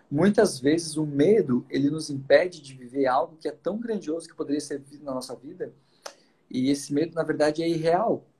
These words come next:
Tipo assim, ó, "Ah, não vou dar uma palestra porque eu tenho medo de ser julgada, tenho medo de me expor, ou eu não vou, eu não vou ir lá falar com aquela pessoa porque eu tenho vergonha, eu não vou", sabe? A gente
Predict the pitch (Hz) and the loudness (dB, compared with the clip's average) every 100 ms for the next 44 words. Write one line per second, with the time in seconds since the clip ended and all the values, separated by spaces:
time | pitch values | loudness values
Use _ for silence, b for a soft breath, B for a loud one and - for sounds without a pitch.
0 | _ - 156 - 156 139 156 131 127 160 | _ -6 -6 -4 0 4 4 2 -2 -2
1 | 175 - 151 139 156 175 190 - 170 160 | 0 0 2 2 2 -4 -14 -10 -10 -6
2 | 160 156 156 151 - 156 143 143 135 135 | -6 -6 -8 -10 0 2 2 -2 4 4
3 | 147 131 107 b b b 139 143 151 147 | 4 2 -6 b b b 0 0 0 -6
4 | 143 139 - 143 151 135 120 b b b | -6 -6 -4 2 4 2 -2 b b b
5 | - 135 139 131 135 143 139 139 160 165 | 0 2 4 0 -4 -4 -2 0 0 0
6 | 147 131 120 - - 135 139 160 175 160 | -2 -2 -6 -10 -8 -6 -2 2 2 0
7 | 160 160 156 156 156 151 160 160 175 170 | 0 -2 0 -2 -2 -2 -2 -2 -6 -8
8 | 165 156 156 135 160 160 127 123 139 135 | -12 -8 -4 0 2 2 0 0 -4 -6
9 | 147 - 160 269 160 165 - | -6 0 2 2 -4 -12 -18